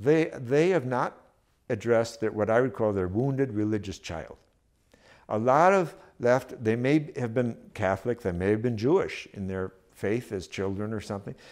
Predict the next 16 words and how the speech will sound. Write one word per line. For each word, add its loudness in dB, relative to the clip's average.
and 0
they've 4
been 4
wounded -2
by -2
religion. -4
And -6
a -2
lot 2
of -6
people 2
have 2
been 0
wounded -2
by -2
religion. -4